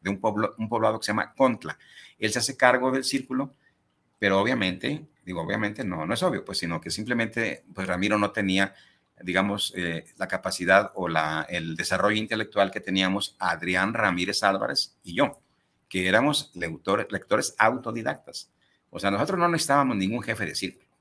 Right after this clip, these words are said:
Nosotros teníamos capacidad para ya ser jefes de círculo, pero la estructura era controladora, era jerárquica.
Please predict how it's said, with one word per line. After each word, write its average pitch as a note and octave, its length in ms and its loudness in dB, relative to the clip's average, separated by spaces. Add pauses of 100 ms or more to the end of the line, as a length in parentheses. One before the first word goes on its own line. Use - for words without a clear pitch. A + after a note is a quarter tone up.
(100)
Nosotros C#3 220 -4
teníamos C#3+ 260 2
capacidad G#2 520 0
para F#2+ 140 0
ya G#2 140 0
ser A2+ 160 -4
jefes G#2 260 -6
de G#2 80 -6
círculo, - 360 -8 (320)
pero A2+ 160 2
la B2 80 4
estructura C#3+ 440 0
era B2+ 160 2
controladora, A#2+ 640 -4 (400)
era G#2 180 0
jerárquica. B2+ 640 -2